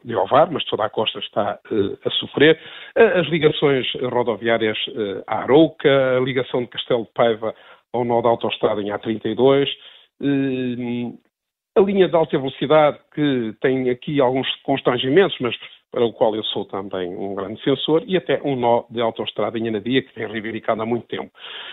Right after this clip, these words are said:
Eh, penso que estas serão as grandes reivindicações. Agora, há uma coisa que me surpreende também, porque, por exemplo, estando a cidade de Aveiro cercada de portagens na, na autoestrada, o cabeça de lista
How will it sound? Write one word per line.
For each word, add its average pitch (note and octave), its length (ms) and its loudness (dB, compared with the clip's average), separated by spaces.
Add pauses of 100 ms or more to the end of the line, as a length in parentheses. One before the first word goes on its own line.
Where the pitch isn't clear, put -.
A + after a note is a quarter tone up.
(280)
Eh, - 140 0 (220)
penso F3+ 260 4
que F3+ 100 2
estas E3+ 260 0
serão E3 320 4
as D3 80 -4
grandes E3 240 2
reivindicações. D3+ 720 -2
Agora, C#3+ 360 4 (280)
há - 100 -6
uma B2+ 140 -4
coisa B2+ 260 -2
que - 100 -16
me A#2 60 -8
surpreende A2+ 560 -4
também, G#2+ 400 -4 (720)
porque, C#3 280 -4
por C#3 140 -2
exemplo, B2 400 0
estando B2+ 260 -2
a C3 60 0
cidade C#3 320 4
de C3+ 80 0
Aveiro A#2+ 380 -2 (240)
cercada A2 600 -4
de C#3+ 160 -2
portagens C3+ 640 0 (380)
na, A2 400 -4
na G#2+ 100 -2
autoestrada, A2+ 680 0 (420)
o C3 240 0
cabeça - 340 0
de C3 60 -4
lista G#2 600 -4